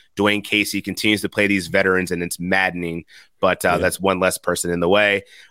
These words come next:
Speaker 1: R J
Speaker 2: I think it
Speaker 1: Barrett
Speaker 2: saves, um,
Speaker 1: Okay.
Speaker 2: uh, not to interrupt, I think it saves Sadiq Bey as well, um, because
Speaker 1: Yeah.
Speaker 2: he's someone
Speaker 1: Yeah.
Speaker 2: that he fell off when he was moved to the bench, uh, but now he, he's still rostered in a little over sixty percent of Yahoo leagues.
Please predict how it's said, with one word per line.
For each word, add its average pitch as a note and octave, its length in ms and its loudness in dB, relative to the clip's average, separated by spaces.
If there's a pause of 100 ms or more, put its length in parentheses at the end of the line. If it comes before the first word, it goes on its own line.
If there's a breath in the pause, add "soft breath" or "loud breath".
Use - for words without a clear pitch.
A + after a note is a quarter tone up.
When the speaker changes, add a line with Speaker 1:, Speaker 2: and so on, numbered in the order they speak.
(120)
Speaker 1:
R A2+ 100 4
J A#2 60 2
Speaker 2:
I - 20 4
think E3+ 160 4
it - 40 6
Speaker 1:
Barrett B2 180 4
Speaker 2:
saves, A2+ 340 4
um, F#2 220 6
Speaker 1:
Okay. F2+ 340 -2 (220)
Speaker 2:
uh, G#2+ 360 2
not G#2 220 0
to G#2 80 2
interrupt, F#2 380 4
I G2 80 4
think C#3 120 4
it C3 80 4
saves G2 380 2
Sadiq G2 320 2
Bey F#2 160 4
as D#2 180 -2
well, E2+ 520 0
um, E2+ 160 -6
because F2+ 240 -2
Speaker 1:
Yeah. C#3+ 120 2
Speaker 2:
he's G2+ 160 0
someone G2+ 400 4
Speaker 1:
Yeah. F2+ 160 2
Speaker 2:
that - 160 -6 (420 loud breath)
he G2+ 120 2
fell G#2 340 2
off A2 280 2
when G2 80 2
he F#2 60 6
was F2+ 120 2
moved G2 240 4
to G2 80 2
the E2 100 0
bench, E2 520 -2
uh, F2 180 -4
but F2 220 -2
now G2 180 2
he, F#2+ 100 2
he's G2 220 -2
still C3+ 260 4
rostered G#2 440 2
in F#2 60 4
a F#2 40 2
little F#2+ 160 6
over F2+ 160 2
sixty G2+ 400 -2
percent F#2+ 300 -6
of F2 60 -2
Yahoo F2 300 -2
leagues. F#2 480 -2